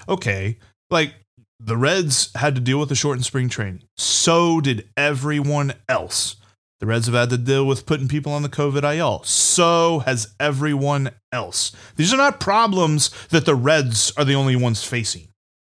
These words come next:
All of Major League Baseball faces these problems, and the Reds have been absolutely piss poor, the worst at dealing with them, and they've gotta figure something else out because what they're doing right now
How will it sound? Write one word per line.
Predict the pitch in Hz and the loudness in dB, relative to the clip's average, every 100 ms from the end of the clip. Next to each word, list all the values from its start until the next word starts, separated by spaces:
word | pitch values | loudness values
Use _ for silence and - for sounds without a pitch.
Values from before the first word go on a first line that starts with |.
| _ _ - | _ _ 0
All | 233 | 0
of | 175 | 2
Major | 165 135 | 2 2
League | 131 113 | 0 0
Baseball | 113 - 98 | -2 -2 -6
faces | 98 113 104 101 | -2 -2 -2 -4
these | 101 - | -6 -4
problems, | 131 127 104 101 - - - | -2 0 -2 -4 -6 -8 0
and | 135 | 0
the | |
Reds | 120 160 175 | 2 2 2
have | 143 123 | 2 2
been | 117 120 113 - - - | 2 4 2 -2 -8 0
absolutely | 143 165 135 - 175 143 131 117 107 | 2 2 2 2 0 0 0 -2 -2
piss | - 165 160 - | 0 0 0 -2
poor, | - 131 | 0 2
the | 117 101 | 2 -2
worst | 92 127 110 - - | 2 2 2 0 -2
at | 131 120 110 | -2 -2 -2
dealing | 160 202 117 101 | 0 2 2 0
with | 98 | -4
them, | 110 104 101 - _ 139 | -4 -4 -4 -8 _ -2
and | 175 | 0
they've | 220 | 0
gotta | - 285 | -2 -2
figure | 285 277 240 | -2 -2 0
something | - 220 185 180 | 0 0 0 0
else | 151 131 | 0 0
out | 98 98 | -4 -4
because | 107 135 117 | -2 0 0
what | 123 180 | -2 -2
they're | 220 | -4
doing | 226 233 226 | -4 -2 -4
right | 196 | 0
now | 143 143 | 2 2